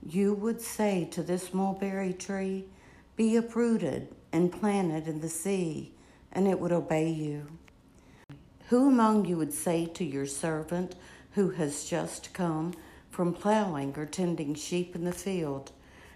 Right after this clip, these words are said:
"Come here immediately and take your place at table"?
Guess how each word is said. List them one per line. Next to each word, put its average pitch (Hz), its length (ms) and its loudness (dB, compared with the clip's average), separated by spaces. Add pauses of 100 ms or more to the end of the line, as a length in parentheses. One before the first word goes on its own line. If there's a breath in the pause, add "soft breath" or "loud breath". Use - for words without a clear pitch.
(120)
"Come 220 260 4
here 214 280 2
immediately 170 960 0 (320 loud breath)
and 180 120 0
take 196 400 -2
your 226 100 2
place 151 520 -4
at - 140 -4
table"? 175 640 -6